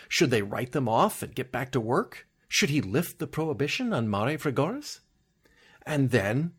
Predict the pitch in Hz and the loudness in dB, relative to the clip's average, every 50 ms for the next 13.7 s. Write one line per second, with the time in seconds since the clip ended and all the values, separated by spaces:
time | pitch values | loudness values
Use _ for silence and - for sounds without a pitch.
0 | _ _ _ - 294 247 208 156 156 156 - 208 214 233 247 - - - - 262 | _ _ _ 6 6 6 6 2 0 0 -2 -2 0 0 0 -2 -4 -4 0 2
1 | 269 302 311 285 208 151 135 104 87 - - _ _ _ _ _ - - - - | 4 4 4 4 4 4 4 2 0 -2 -10 _ _ _ _ _ -20 -20 -20 -20
2 | - _ - - 302 - - 277 240 214 151 156 180 190 226 254 190 123 123 - | -20 _ -4 -2 0 4 6 6 6 6 4 4 4 4 6 4 4 2 0 -2
3 | - 147 104 101 - - 202 214 190 202 190 - - - 226 202 - 220 208 190 | -2 -2 -2 -2 -2 -4 -2 -2 -2 -2 -2 -2 -2 -2 -2 -2 0 0 0 0
4 | 185 - - 226 240 202 127 117 107 107 113 156 175 170 147 - 156 123 120 - | 0 0 0 2 2 2 2 0 -6 -6 -6 -4 -4 -4 -4 0 0 0 2 2
5 | - 131 127 127 110 131 120 120 - - - - - - - - - - - - | 0 0 0 0 0 0 0 0 0 -2 -4 -8 -12 -20 -20 -10 -4 0 2 2
6 | 156 117 101 90 87 - 170 165 - - 139 123 143 156 151 123 107 101 107 117 | 2 0 -2 -6 -4 -2 -2 -2 0 0 -2 0 2 2 2 2 0 0 -2 -2
7 | 101 - 78 - - - - - - - 127 123 123 120 143 180 175 165 147 139 | -4 -4 -6 -8 -10 -16 -20 -16 -8 -6 -4 -4 -4 -2 -2 -2 -2 -2 -4 -6
8 | 135 - - 160 143 120 87 69 67 - - _ _ _ _ _ _ _ _ _ | -6 -6 -4 -4 -4 -4 -6 -10 -14 -18 -20 _ _ _ _ _ _ _ _ _
9 | _ - - - - 131 127 123 - - - 240 254 240 185 151 143 131 127 139 | _ -20 -16 -2 2 2 2 4 2 -2 0 0 2 4 4 4 2 2 0 0
10 | 156 165 170 165 143 123 - - - 120 - - 165 160 - _ - 196 214 247 | 0 0 -2 -2 -4 -4 -4 -2 -2 -2 -2 -2 -6 -6 -6 _ -2 0 2 2
11 | 247 202 170 156 135 123 123 120 107 - 120 101 95 101 104 117 113 120 143 131 | 2 0 0 0 0 0 0 -2 -2 2 2 2 2 2 0 -4 -2 0 -2 -2
12 | 123 127 - - - - 180 175 185 190 139 131 113 98 92 - - 117 104 - | 0 -2 -4 -2 2 4 4 4 4 2 0 0 -4 -6 -4 -4 -2 -4 -4 -2
13 | - 156 147 143 139 151 170 170 170 170 170 175 175 - | -4 -4 -2 -2 -2 -2 0 0 0 2 2 0 0 -2